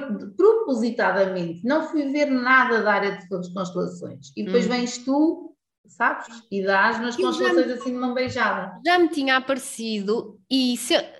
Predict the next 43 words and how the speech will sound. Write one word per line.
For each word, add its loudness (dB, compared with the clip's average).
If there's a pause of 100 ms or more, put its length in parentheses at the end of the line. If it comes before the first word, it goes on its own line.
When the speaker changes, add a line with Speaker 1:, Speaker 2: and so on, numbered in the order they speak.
(260)
Speaker 2:
algumas 6
pessoas 2
que -10
faziam, 0
e 2
sempre 2
que 4
eu 2
via 0
uma 2
ou 2
outra 0
frase, -2
aquilo -6
fazia-me -4
sentido. -4
E 0
eu 4
lembro-me 6
que -8
das 0
primeiras 0
coisas -4
que -10
eu -4
percebi, -6 (640)
sem -2
ter 0
nada 0
a 0
ver -2
com -10
o -2
Eduardo, 0
foi -2
que -8
nessa 0
coisa 2
das -2
constelações -6
e -8
do -14
sistema, -4